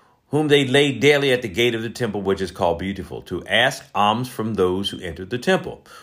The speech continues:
who seeing Peter and John about to go into the temple, asked for alms.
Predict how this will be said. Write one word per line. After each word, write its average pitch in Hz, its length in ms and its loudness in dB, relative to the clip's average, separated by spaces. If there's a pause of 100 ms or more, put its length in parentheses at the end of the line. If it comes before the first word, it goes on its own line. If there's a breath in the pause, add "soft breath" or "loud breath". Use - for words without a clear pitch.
who 107 140 -2
seeing 185 420 2
Peter 98 240 0
and 92 100 -2
John 90 200 2
about 85 200 -2
to 71 60 -10
go 131 260 4
into 160 200 0
the 80 80 -6
temple, 85 380 -8
asked 92 240 -2
for - 100 0
alms. - 440 0